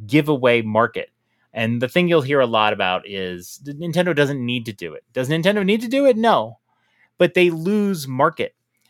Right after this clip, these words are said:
And what I mean by that is, you know, "Hey, what's this new Plague Tale? I love Plague Tale Innocence, right?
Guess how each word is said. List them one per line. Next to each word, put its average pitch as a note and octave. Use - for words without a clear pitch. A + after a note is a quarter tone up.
And D3
what C#3+
I C3+
mean G3+
by B2+
that F#2+
is, E2+
you C#3
know, G#2
"Hey, B2+
what's D3+
this D#3
new D3
Plague D3
Tale? G2+
I C#3
love C#3+
Plague A2+
Tale F#2+
Innocence, F2+
right? G#2